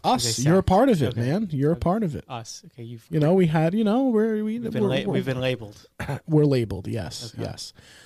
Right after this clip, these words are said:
Speaker 1: Like, well, uh, 'cause there has to be some kind of label for them, like, for what we used to be.
Speaker 2: Got it.
Speaker 1: You know, and then it didn't work out. We got kicked out. We got turned off.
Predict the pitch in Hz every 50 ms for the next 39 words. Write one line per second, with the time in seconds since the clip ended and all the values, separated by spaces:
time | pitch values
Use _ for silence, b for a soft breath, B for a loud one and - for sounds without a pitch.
0 | B B B - 139 147 156 147 - - 175 180 180 170 143 - 156 151 - 185
1 | 165 165 180 151 175 180 185 - - 185 160 160 156 - - 160 143 151 - 156
2 | 143 139 127 131 131 131 127 127 117 - - 139 131 131 151 151 127 107 107 110
3 | 123 123 - _ _ _ _ _ - 135 127 123 120 120 - - _ _ _ _
4 | _ _ _ _ _ _ - 147 151 160 156 131 135 139 135 156 170 160 - -
5 | 135 120 113 110 104 104 120 - _ _ _ - 120 113 110 107 110 - _ _
6 | _ _ 139 139 127 113 107 110 117 131 - - 131 131 127 127 120 120 120 123
7 | 123 - 131 131 - 147 139 139 113 117 113 120 - 185 180 175 170 151 127 117
8 | 131 120 113 - - 131 - - 175 165 170 165 160 160 151 143 110 117 - 127
9 | 120 - - - 131 120 120 117 147 160 160 156 151 147